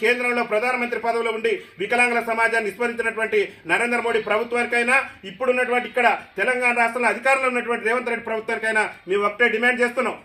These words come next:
రెండు వేల పదహారులో చట్టం తెచ్చింది ఎవరు? వికలాంగుల కోసం ఒక చట్టం ఉండాలి. వికలాంగుల సంక్షేమ పథకాలలో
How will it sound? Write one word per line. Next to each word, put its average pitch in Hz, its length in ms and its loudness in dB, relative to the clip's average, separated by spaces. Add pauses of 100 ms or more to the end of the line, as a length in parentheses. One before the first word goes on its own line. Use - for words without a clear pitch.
రెండు 214 200 0
వేల 247 140 4
పదహారులో 247 380 2
చట్టం 240 340 0
తెచ్చింది 247 300 0
ఎవరు? 240 120 0
వికలాంగుల 247 380 0
కోసం 233 260 -2
ఒక 220 140 -4
చట్టం 240 220 0
ఉండాలి. 240 300 2 (240)
వికలాంగుల 247 380 2
సంక్షేమ 233 420 -2
పథకాలలో 240 580 2